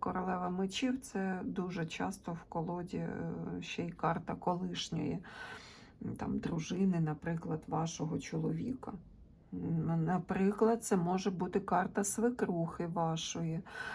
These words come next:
Колись зі свекрухою треба яко-, якесь суперництво мати, але врівноважиться ситуація. Ви її якось так м'яко стабілізуєте все ж таки.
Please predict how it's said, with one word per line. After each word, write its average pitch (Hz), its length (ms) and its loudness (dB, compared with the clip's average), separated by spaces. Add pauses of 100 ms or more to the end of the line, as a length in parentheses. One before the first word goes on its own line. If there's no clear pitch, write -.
(100)
Колись 190 460 2
зі 185 220 2
свекрухою 170 840 2
треба 165 460 0
яко-, 170 320 -2
якесь 170 540 0
суперництво 170 960 0
мати, 165 380 2
але 202 240 4
врівноважиться 214 1160 4
ситуація. 160 840 0
Ви 185 180 0
її 196 360 0
якось 190 360 0
так 185 300 -6 (800)
м'яко 220 520 10
стабілізуєте 196 1120 6
все - 340 0
ж - 160 -6
таки. - 320 -4